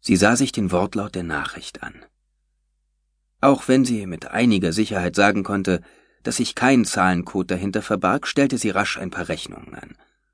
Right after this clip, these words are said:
verknüpfte die Buchstaben mit ihrem Stellenwert im Alphabet, addierte und subtrahierte, ging Variationen durch, um zu sehen, ob die Notiz einen Sinn ergab. Das Ganze erwies sich als fruchtlos. Egal, was sie versuchte,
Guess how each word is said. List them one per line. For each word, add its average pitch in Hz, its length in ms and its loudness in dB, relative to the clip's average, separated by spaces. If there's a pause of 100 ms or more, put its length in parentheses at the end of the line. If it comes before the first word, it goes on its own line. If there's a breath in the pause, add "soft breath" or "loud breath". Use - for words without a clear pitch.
(180)
verknüpfte 120 560 2
die 90 120 -2
Buchstaben 104 600 -2
mit 90 140 -4
ihrem 82 220 -12
Stellenwert 95 580 0
im 82 100 -4
Alphabet, 98 560 2 (460 soft breath)
addierte 127 420 6
und 90 180 -8
subtrahierte, 101 880 -4 (480)
ging 190 240 2
Variationen 127 680 2
durch, 87 300 0
um 107 140 -4
zu 110 160 -6
sehen, 123 340 4
ob - 200 -6
die 113 100 -4
Notiz 104 400 -6
einen 98 160 -4
Sinn 107 180 -4
ergab. - 420 -14 (1080)
Das - 180 0
Ganze 147 300 4
erwies 113 260 -2
sich 107 180 -4
als 90 140 -8
fruchtlos. - 680 -10 (880)
Egal, 104 440 2
was 95 160 2
sie 92 120 -6
versuchte, 82 600 -6